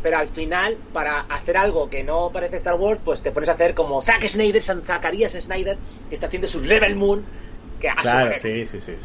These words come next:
Speaker 2: Bueno, venga, eh, vamos a hablar ya directamente de Jurassic World tres.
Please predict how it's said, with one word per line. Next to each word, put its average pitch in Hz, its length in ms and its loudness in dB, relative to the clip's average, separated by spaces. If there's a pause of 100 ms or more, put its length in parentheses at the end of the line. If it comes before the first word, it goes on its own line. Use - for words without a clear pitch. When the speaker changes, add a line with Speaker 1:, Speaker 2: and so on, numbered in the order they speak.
(280)
Speaker 2:
Bueno, 127 220 2
venga, 127 320 4
eh, 127 340 4
vamos 147 240 6
a 151 60 4
hablar 143 260 6
ya 131 280 4
directamente 147 560 4 (100)
de 151 80 4
Jurassic 135 420 -2
World 123 300 2
tres. 131 380 0